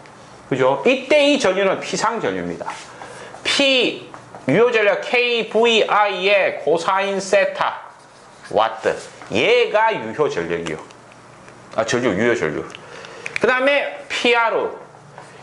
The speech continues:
케이브이아이의 사인 세타 바르 이렇게 되겠죠. 지금은 예식 물어보는 겁니다.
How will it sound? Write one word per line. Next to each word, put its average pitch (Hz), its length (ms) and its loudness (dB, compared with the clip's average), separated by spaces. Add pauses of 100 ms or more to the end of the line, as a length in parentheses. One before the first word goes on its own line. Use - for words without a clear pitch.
케이브이아이의 170 1400 2 (100)
사인 160 580 0
세타 185 800 0
바르 139 720 2
이렇게 113 260 -4
되겠죠. - 420 -6 (180)
지금은 165 840 0
예식 180 600 2
물어보는 107 440 2
겁니다. 71 760 -6